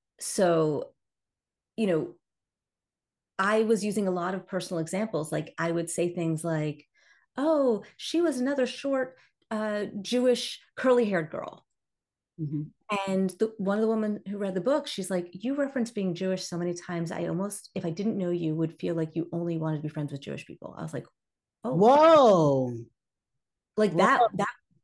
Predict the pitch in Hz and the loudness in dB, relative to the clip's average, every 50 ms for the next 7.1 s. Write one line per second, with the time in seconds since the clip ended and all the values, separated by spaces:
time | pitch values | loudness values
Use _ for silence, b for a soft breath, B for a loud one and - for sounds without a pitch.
0 | _ _ - 196 220 220 240 247 240 - 220 190 185 185 - _ _ _ _ _ | _ _ -4 0 2 4 6 6 6 6 4 2 2 0 -2 _ _ _ _ _
1 | - 208 233 233 180 156 160 156 156 - - - _ _ _ _ _ _ _ _ | -2 2 2 2 2 0 -2 -4 -8 -8 -10 -16 _ _ _ _ _ _ _ _
2 | _ _ _ _ _ _ - 202 180 165 139 135 - - _ _ _ _ _ _ | _ _ _ _ _ _ -2 0 0 0 0 -2 -6 -18 _ _ _ _ _ _
3 | _ - 226 269 277 202 190 220 240 240 - - 285 285 285 285 240 254 247 214 | _ -2 0 2 4 4 4 4 4 4 4 4 4 4 4 4 2 2 4 4
4 | 208 202 - - - 247 233 226 202 190 - - 214 208 240 269 202 127 - - | 4 4 2 0 0 2 2 2 2 2 2 4 4 4 4 4 0 -2 -4 -8
5 | _ _ _ _ _ _ _ _ _ _ _ _ 196 165 151 151 160 175 180 175 | _ _ _ _ _ _ _ _ _ _ _ _ -6 -4 -2 -2 0 0 0 0
6 | 165 156 147 139 127 127 135 B B B B B B B B B 185 175 175 175 | 0 0 0 -2 -4 -6 -10 B B B B B B B B B -2 0 0 0
7 | 185 | 0